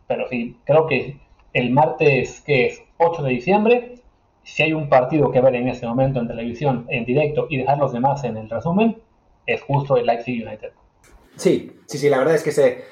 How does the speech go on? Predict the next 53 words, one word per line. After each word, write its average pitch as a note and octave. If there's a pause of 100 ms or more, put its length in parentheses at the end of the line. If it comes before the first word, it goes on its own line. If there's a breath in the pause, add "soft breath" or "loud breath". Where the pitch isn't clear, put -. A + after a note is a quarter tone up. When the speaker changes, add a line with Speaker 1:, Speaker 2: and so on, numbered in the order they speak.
(140 loud breath)
Speaker 2:
ese C3+
va D3
a -
estar, C#3
eh, G#2
muy C3+
divertido. D3+
Digo, B3
hay B3+
otros A#3+
partidos E3
que, A2+
que B2
van C#3+
a -
estar C#3+
buenos C3
también, A#2+
¿no? B2+
Pero C3
ese C#3+
Leipzig C3+
United B2
sí A#2+
ciertamente G2
va E2+
a E2
estar, -
va -
a F2
estar F2
muy F2+
interesante. - (1000)
Speaker 1:
Sí, -
porque C#3+
además D3+
en C#3
su D3
ventana C3+
de E3
partidos F#3
coincide E3
únicamente D#3
con A2+
los A2
de A#2+
Chelsea D#3
y C#3
Sevilla, E3
que -
ya -
están A#2+
definidos, F#3+